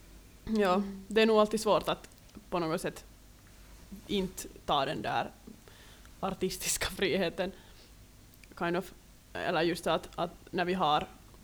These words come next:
Speaker 1: nå, för det första vi har olika röster och sådär, och sen just hur man, hur man tolkar liksom olika grejer, och sen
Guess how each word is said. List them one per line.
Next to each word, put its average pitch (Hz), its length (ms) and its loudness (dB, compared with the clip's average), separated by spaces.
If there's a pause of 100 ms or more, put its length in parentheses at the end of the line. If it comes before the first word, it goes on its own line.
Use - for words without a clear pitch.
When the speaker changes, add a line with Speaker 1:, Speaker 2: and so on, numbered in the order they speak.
(160)
Speaker 1:
nå, 156 160 -6
för 165 100 -8
det 170 60 -6
första 170 240 -12
vi 165 60 -6
har 160 100 -2
olika 156 280 -2
röster 170 360 -4
och 170 60 -6
sådär, 156 340 0
och 175 60 -2
sen 160 180 -4
just 180 220 -4
hur 180 40 -2
man, 160 260 -4
hur 196 80 -6
man 170 220 -4
tolkar 165 380 -4
liksom - 360 -6 (200)
olika 175 280 -2
grejer, 190 400 2
och 180 80 0
sen 175 220 0